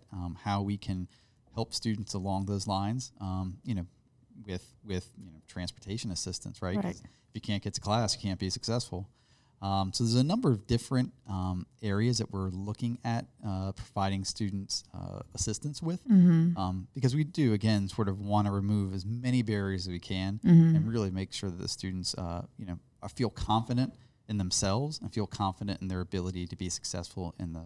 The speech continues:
Speaker 1: in the grant. And, you know, if you don't have to worry about, say, you know, uh, Metro cards or whatever, you know, you can really devote your time to, uh, the, the coursework itself. Um,
Speaker 2: Sure.
Speaker 1: 'cause again, it's, it's, it's a very rigorous,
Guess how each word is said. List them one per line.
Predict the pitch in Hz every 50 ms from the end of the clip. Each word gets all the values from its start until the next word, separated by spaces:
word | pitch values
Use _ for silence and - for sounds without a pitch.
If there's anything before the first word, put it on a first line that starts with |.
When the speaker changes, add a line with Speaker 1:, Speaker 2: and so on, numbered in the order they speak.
| 87 -
Speaker 1:
in | - 87
the | 90 87
grant. | - 85 85 82 82 - -
And, | 85 85 82
you | 92 92
know, | 85 82 90 90 - - - _ _ _ _ -
if | 107
you | 104 101
don't | 104 107 101
have | 87 107 101 -
to | 107
worry | 101 101 107 107 104 98
about, | 98 87 95 90 90 85 82 - -
say, | - - 92 87 85 85 85 85 87 - - - _ _ _
you | 95 92 -
know, | 87 92 101 - - - 78
uh, | 78 - 90 92 -
Metro | - - 95 95 98 95 95 - - 95 90
cards | - - 95 92 92 92 95 95 90 -
or | 90
whatever, | 92 92 92 92 90 92 87 85 - - - _ _ _ _ - _
you | -
know, | 98 90 -
you | 123 110 104
can | 101 101 98
really | 104 117 120 120 113 104 101
devote | 95 101 95 98 101 104 - -
your | 95
time | - - - 98 95 95 95 92 92 92 87
to, | - - - 101 98 95 92 90 90 87 - -
uh, | 98 92 90 85 87 85 85 80 - _
the, | - 92 87 85 85 82 -
the | - 101
coursework | - - - 85 87 - - 101 80 - - -
itself. | - - - - - - 98 104 - - _ _ _ _ _ _ _ _
Um, | 95 92 85 80 85
Speaker 2:
Sure. | 98 - 208 92
Speaker 1:
'cause | 110 98
again, | 98 90 101 98 95 87 90 -
it's, | - - - -
it's, | - 95 95 - - - - _ _ _ _ _
it's | _ -
a | 82
very | 85 90 90 95 98 95
rigorous, | 92 101 104 101 101 104 101 101 101 - - - -